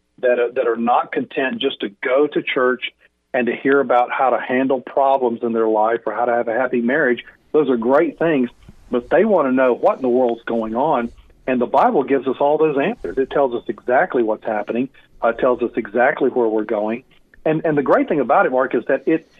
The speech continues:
imparts, doing that imparts a great sense of discernment to believers, which is one of the biggest problems in the church today. The Christians have no discernment as to what's happening in the world, how to live their lives, uh, how to na-, navigate what's ahead of them. And so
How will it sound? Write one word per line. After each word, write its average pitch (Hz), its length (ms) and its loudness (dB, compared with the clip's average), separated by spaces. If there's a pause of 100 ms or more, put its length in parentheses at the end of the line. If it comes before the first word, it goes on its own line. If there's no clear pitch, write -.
imparts, 147 680 0
doing 196 280 2
that 131 140 2
imparts 139 400 -2
a 123 80 0
great 135 440 0
sense 151 220 -2
of 110 140 -6
discernment 151 880 -2 (560)
to 165 120 0
believers, 131 680 0 (320)
which 160 200 0
is 123 100 0
one 165 180 2
of 139 60 0
the 123 60 -4
biggest 160 400 -2
problems 156 400 0
in 120 80 -2
the 113 80 -4
church 143 280 -2
today. 151 360 0 (240)
The - 80 -6
Christians 190 360 -2
have 156 120 0
no 156 140 2
discernment 139 680 0
as 117 120 -4
to 123 80 -2
what's 123 160 0
happening 151 400 0
in 123 80 2
the 117 60 2
world, 147 300 2
how 120 80 -4
to 104 60 -2
live 139 240 2
their 117 160 2
lives, 127 380 2 (420)
uh, 117 80 0
how 120 160 0
to 110 200 -2 (100)
na-, 120 280 -2 (140)
navigate 139 640 0
what's 113 200 -4
ahead 143 260 -2
of 151 80 0
them. 139 220 -2 (400)
And 127 100 -4
so 131 360 2